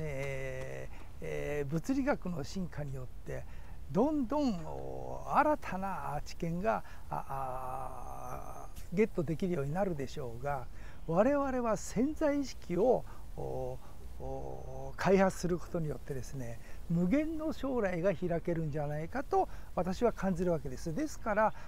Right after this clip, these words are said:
まあ、長年ですね、えー、瞑想、メディテーションを主体にしたですね、えー、アクションをしてるわけなんですが、ただ言えることは皆さんですね、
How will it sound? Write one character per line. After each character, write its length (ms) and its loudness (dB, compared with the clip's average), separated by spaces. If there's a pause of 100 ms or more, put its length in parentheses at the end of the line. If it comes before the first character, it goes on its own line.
ま 120 2
あ、 40 2
長 280 6
年 220 6
で 100 2
す 120 -4
ね、 280 -2
え 420 -2
ー、 40 0
瞑 180 8
想、 320 2 (240)
メ 140 4
デ 100 4
ィ 60 4
テ 160 6
ー 60 4
シ 120 -2
ョ 60 2
ン 280 0
を 80 0
主 140 -4
体 220 0
に 160 2
し 60 -2
た 140 0
で 60 -4
す 160 -4
ね、 260 -2 (360)
え 1040 -2
ー、 60 0
ア 60 2
ク 80 -2
シ 120 -4
ョ 40 -2
ン 100 0
を 60 2
し 120 -4
て 120 2
る 120 2
わ 120 4
け 140 -2
な 100 -2
ん 180 -2
で 140 -4
す 160 -4 (220)
が、 420 2 (800)
た 120 10
だ 120 12
言 140 10
え 80 8
る 80 6
こ 100 4
と 80 6
は 80 10
皆 260 4
さ 140 2
ん 80 0
で 100 -4
す 120 -6
ね、 380 -2